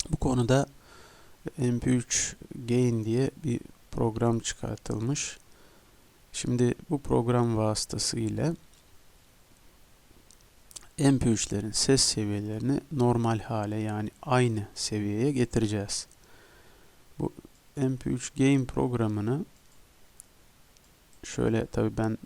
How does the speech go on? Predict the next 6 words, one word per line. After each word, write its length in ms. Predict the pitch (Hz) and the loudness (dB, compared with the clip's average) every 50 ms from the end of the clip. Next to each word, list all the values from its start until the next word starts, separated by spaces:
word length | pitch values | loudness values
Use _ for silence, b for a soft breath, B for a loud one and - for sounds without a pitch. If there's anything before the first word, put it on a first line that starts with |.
| - - - - - - | -16 -20 -20 -20 -12 -8
download 380 | - 110 110 110 110 110 113 - - - | -4 -2 -2 0 0 -2 -2 -4 -6 -6
linkini 380 | 127 110 104 - - 110 107 107 | -6 -6 -6 -6 -4 -4 -2 0
de 120 | 107 104 | 0 0
vereceğim. 460 | 107 107 110 110 107 110 110 113 147 - - - - - b b b b b b b b b b b b - | 0 0 -2 -2 -2 -4 -4 -4 -6 -8 -12 -18 -20 -20 b b b b b b b b b b b b -10
Sayfasını 680 | - - - - 127 123 - - 113 - - 117 - | -6 -4 0 2 2 0 0 0 -2 -2 -2 -2 -2
açtığımızda 920 | - 139 139 139 131 - - - - 113 110 107 107 104 107 - 127 143 143 | -2 0 0 0 0 -2 -4 -2 0 0 0 0 0 -2 -2 0 0 0 -2